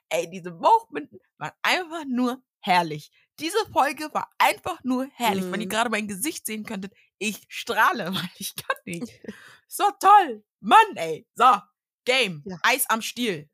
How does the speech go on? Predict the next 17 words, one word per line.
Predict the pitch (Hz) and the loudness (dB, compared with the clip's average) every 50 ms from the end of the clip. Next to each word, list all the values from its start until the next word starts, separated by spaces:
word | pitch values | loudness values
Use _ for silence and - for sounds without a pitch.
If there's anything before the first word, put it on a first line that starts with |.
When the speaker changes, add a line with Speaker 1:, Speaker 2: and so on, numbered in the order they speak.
| _ _ | _ _
Speaker 1:
Hör | - 180 | -6 -4
mal. | 202 185 156 135 - - _ _ _ _ _ _ _ _ - - - - - _ _ _ _ _ - - 196 175 | -2 -2 -4 -4 -6 -12 _ _ _ _ _ _ _ _ -20 -20 -20 -20 -20 _ _ _ _ _ -18 -12 -8 -6
Ich | 170 165 160 | -4 -2 0
hab | - - | 0 2
einfach | 254 285 311 | 2 2 2
nur | 254 247 | 0 2
Speaker 2:
Mhm. | |
Speaker 1:
geschrieben, | 226 220 - 160 254 262 254 277 262 - | 0 0 -2 -2 -2 -4 -4 -6 -6 -2
alles, | - 220 277 302 - - - | -2 0 0 0 -4 -4 -6
was | 208 208 - | -4 -6 -4
ich | 196 - | -6 -4
nicht | 202 226 285 277 - - | -4 -2 -4 -4 -4 -4
sehe, | 190 226 240 247 254 240 247 - _ | -2 -2 -2 -2 -4 -6 -8 -8 _
sehen | 185 170 220 277 311 339 381 403 - | -2 0 0 2 0 0 -2 -6 -6
und | - 226 202 190 | -6 -6 -6 -4
hören | 220 214 180 170 165 | -4 -6 -4 -6 -6
wollte. | 156 147 147 - - 147 | -6 -8 -8 -8 -12 -14